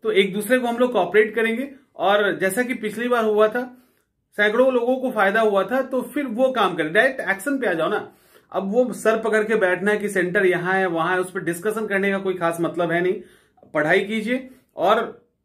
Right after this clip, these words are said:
यहाँ पे जुड़ जाइए। और आज जिनका भी जहाँ सेंटर है, बहुत सारे लोग ऐसे हो सकते हैं जो एक साथ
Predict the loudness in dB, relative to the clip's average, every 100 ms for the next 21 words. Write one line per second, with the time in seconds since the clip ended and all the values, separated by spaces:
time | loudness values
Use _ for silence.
0 | _ _ -4 0 0 -2 -4 -2 0 2
1 | 0 -6 -12 -20 _ _ _ -4 2 2
2 | 2 0 2 2 2 -2 0 -2 0 0
3 | 0 -2 -2 -2 0 0 2 2 2 0
4 | -4 -4 -8 -4 -4 -4 -6 _ _ _
5 | _ -6 2 2 2 0